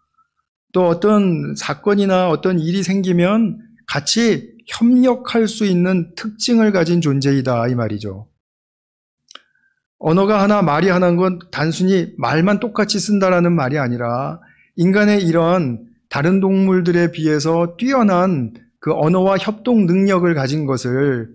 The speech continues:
지금 말해주고 있는 것이죠. 그래서 이 피조개를 보면 인간이 참 작고 약하지만 그런 거대 동물들, 또 야수들 사이에서도 살아남은 것은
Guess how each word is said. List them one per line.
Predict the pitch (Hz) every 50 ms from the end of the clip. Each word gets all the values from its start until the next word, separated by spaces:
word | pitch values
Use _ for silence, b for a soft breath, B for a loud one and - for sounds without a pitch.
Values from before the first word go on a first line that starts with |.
| _ -
지금 | - 156 160 156
말해주고 | 135 123 135 156 156 151 156 156 147
있는 | 135 135 143 139
것이죠. | 127 117 104 110 107 - 107 101 101 110 _ _ _ _ _ _ _ _ _ _ _ _ _ _ _ _ _ _ _ -
그래서 | - 190 185 214
이 | 208 196 208
피조개를 | 202 - 240 233 220 233 214 220 214 208 208 196
보면 | 170 165 160 165 165 165 170 170 165 151 135 - 160
인간이 | 156 165 160 170 165 165 170 170 156 139 143
참 | - - 175 170
작고 | 170 - - 120 - - - 165 165 160 151 139 - B B B B B -
약하지만 | 143 123 - - - - 175 165 143 131 143 131 131 143 143 131 117 110 117 - - _ _ _ _ _ _ _
그런 | - 180 180 180 175
거대 | - 139 147 160 175 208 226 - 226 - -
동물들, | - 156 175 185 185 180 170 151 135 135 123 110 107 117 - -
또 | - 147 131
야수들 | 123 117 123 151 156 - 202 170 202 190 160 131 117 - - - - _
사이에서도 | - - - 175 180 185 175 156 160 156 143 151
살아남은 | 151 - - - 196 196 185 165 151 147 135 127
것은 | 123 120 117 - 180 185 160 127 110 110